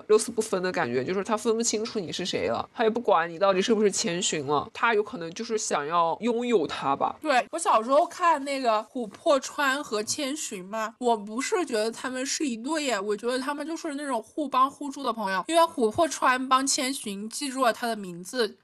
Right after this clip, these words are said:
Speaker 2: 千寻嘛，千寻后面也想起了琥珀川的名字，他是一条河神嘛，他叫琥珀川嘛。那之后初中看的时候，我也觉得他们两个是一对，你知道吗？是爱情向。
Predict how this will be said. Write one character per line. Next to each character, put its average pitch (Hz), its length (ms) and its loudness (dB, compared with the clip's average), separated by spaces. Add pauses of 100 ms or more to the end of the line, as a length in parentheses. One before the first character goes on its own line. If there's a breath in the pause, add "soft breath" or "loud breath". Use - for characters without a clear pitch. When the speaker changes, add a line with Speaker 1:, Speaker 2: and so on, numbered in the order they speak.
Speaker 2:
千 240 300 0
寻 - 180 -6
嘛， 185 360 0
千 311 200 0
寻 240 220 2
后 302 140 2
面 294 120 -2
也 226 160 2
想 208 320 0
起 - 140 -4
了 196 120 2
琥 196 260 -6
珀 262 180 -6
川 233 240 -4
的 226 80 -6
名 180 220 -12
字， 208 340 -6
他 277 220 4
是 269 200 -2
一 285 120 -2
条 240 180 2
河 196 320 -4
神 208 180 -4
嘛， 190 160 -2
他 196 160 -6
叫 254 160 0
琥 247 160 -12
珀 233 160 -6
川 202 320 -8
嘛。 202 200 -10 (100)
那 294 100 -8
之 269 160 -2
后 285 400 0 (140)
初 330 300 -8
中 381 180 -4
看 440 220 -4
的 302 120 0
时 269 120 -4
候， 269 100 4
我 330 240 0
也 427 120 0
觉 285 120 -2
得 262 100 2
他 330 80 -2
们 330 100 -2
两 254 180 0
个 233 100 -4
是 - 180 -4
一 359 200 -4
对， 349 340 -2
你 220 60 -8
知 226 60 -8
道 262 80 -2
吗？ 262 80 2
是 370 140 -4
爱 440 260 -2
情 196 240 -6
向。 202 260 -4